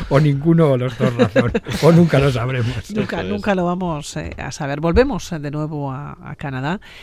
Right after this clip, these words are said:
Speaker 2: Y es que, Martín, nos acercas a la historia de los balleneros vascos, que fueron muchos los que marcharon. Era un, era una forma, era una salida de vida. Estamos hablando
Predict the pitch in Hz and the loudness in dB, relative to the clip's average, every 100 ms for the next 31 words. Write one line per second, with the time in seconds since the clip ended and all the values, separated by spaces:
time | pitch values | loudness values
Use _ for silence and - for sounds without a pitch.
0 | - _ 160 160 - 208 170 151 - - | -20 _ -6 -6 -4 -2 -2 -4 -8 -14
1 | - 123 143 180 147 135 143 175 160 196 | -12 -12 -6 -4 -4 -6 -4 -6 -6 -6
2 | 214 160 - 180 208 214 - 165 147 160 | -4 -6 -4 -6 -4 -6 -6 -8 -6 -8
3 | 190 160 185 170 - 151 196 254 190 233 | -8 -8 -8 -10 -10 -6 -4 -4 -4 -8
4 | - 165 - 147 - - 143 131 - 160 | -8 -12 -12 -14 -14 -14 -12 -12 -10 -10
5 | 143 135 185 185 151 151 151 175 156 170 | -8 -8 -8 -8 -8 -8 -4 -4 -4 -6
6 | 151 139 165 180 - 139 135 127 160 143 | -4 -4 -2 -4 -4 -6 -6 -4 -2 -4
7 | - 143 165 147 160 | -8 -10 -8 -6 -4